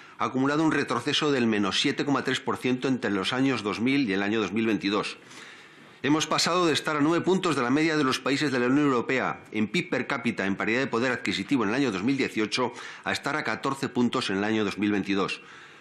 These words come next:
La propia O C D E indica en un informe que España se encuentra en el puesto veintitrés de la lista de países por pib per cápita en paridad de poder adquisitivo y que perderá once puestos en el año dos mil sesenta. La O C D E estima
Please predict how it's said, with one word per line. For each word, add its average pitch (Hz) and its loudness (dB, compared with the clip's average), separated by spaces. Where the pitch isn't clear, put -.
La 101 -2
propia 151 0
O 160 0
C 160 0
D 139 2
E 117 -2
indica 151 2
en 165 4
un 175 4
informe 156 0
que 120 -2
España 151 0
se 151 0
encuentra 151 0
en 143 2
el 120 0
puesto - -2
veintitrés 127 0
de 131 0
la 117 0
lista 127 -2
de 131 0
países 135 0
por 110 0
pib 170 -2
per 123 -2
cápita 127 -2
en 120 0
paridad 120 0
de 143 0
poder 120 0
adquisitivo 110 0
y 90 -4
que 87 -4
perderá 104 -4
once 139 0
puestos 113 -2
en 98 -2
el 101 0
año 110 0
dos 92 -2
mil 101 0
sesenta. 92 -4
La 85 -2
O 120 0
C 127 -2
D 143 2
E 160 0
estima 190 0